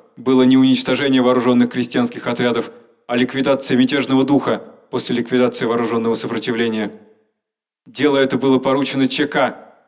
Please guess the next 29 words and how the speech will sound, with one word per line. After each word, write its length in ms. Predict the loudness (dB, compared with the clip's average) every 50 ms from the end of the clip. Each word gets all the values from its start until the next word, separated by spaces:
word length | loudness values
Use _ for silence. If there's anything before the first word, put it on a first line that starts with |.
| _ _ _
которое 380 | _ -8 -6 -2 0 2 2 2
сотрудничало 640 | 2 0 -2 0 2 2 4 2 2 2 2 0 0
теснейшим 520 | 0 -2 -6 -2 0 2 2 2 2 2 2
образом 360 | 2 2 0 0 -2 -2 -4
с 80 | -4
партийными 500 | -4 -4 -4 -2 0 0 2 2 2 2
комитетами. 680 | 2 2 2 2 2 2 0 -2 -2 -2 -4 -6 -8 -10 -14 -20 _ _ _ _ _ _ _ _ _ _ _ _ -10
Ц 140 | -8 -6 -2
К 80 | 0
Р 200 | 0 0 0 -2
К 140 | -2 -4 -2
П 120 | -2 0
В 260 | 0 2 2 0 0 -4 -10 -20 -20 _ _ -4
направил 480 | -2 -2 0 0 0 2 2 2 0
четвертого 520 | 0 -2 -4 -2 -2 -2 0 0 0 0 0
апреля 300 | 0 0 0 0 0 0
двадцать 380 | 2 0 0 0 -2 -6 -10 -6
первого 320 | -4 -2 0 2 2 2
года 340 | 2 2 2 2 0 0 -4 -8 -18 -20 -20 _ -10
письмо 280 | -8 -6 -2 -2 0
губернским 540 | 0 0 0 0 0 0 -2 -2 -2 -4 -4
комитетам 500 | -2 0 0 2 2 0 0 -2 -2 -2
партии 360 | 0 0 -2 -2 -2 -2 -2
с 80 | -4 -2
предписанием 800 | -2 -4 -6 -4 -4 -6 -6 -4 -2 0 2 2 2 0 -2 -4 -10 -20 _ _ _ _ _ _ _ _
«Губкомы 500 | -8 -6 -6 -2 0 2 2 2 2 0
и 40 | 0
Ч 140 | 0 -2 -2
К 280 | 0 0 0 -2 -4